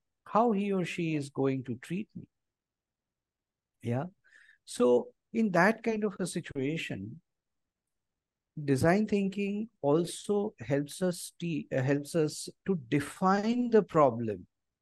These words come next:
so clearly that you can resolve it. Like what Shiva mentioned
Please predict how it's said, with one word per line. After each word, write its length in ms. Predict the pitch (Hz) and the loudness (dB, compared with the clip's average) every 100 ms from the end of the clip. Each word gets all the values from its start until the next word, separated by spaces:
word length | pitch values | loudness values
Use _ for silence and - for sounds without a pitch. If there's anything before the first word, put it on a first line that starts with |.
| _ _ | _ _
so 600 | - - - 262 269 - | -14 -6 0 0 0 -4
clearly 720 | - 156 151 139 117 107 147 220 _ _ _ | 2 6 8 8 4 -4 -6 -12 _ _ _
that 220 | - 196 196 | 0 0 0
you 80 | |
can 160 | 185 190 | -4 -4
resolve 480 | 110 101 104 110 101 | -4 -6 -4 -4 -4
it. 320 | 90 - - _ _ _ _ _ _ - | -10 -16 -20 _ _ _ _ _ _ -2
Like 200 | 147 151 | 0 4
what 220 | 151 143 | 4 2
Shiva 460 | - - 151 160 156 | -2 -4 2 4 4
mentioned 560 | 151 160 - 185 135 | 2 -4 -4 -4 -4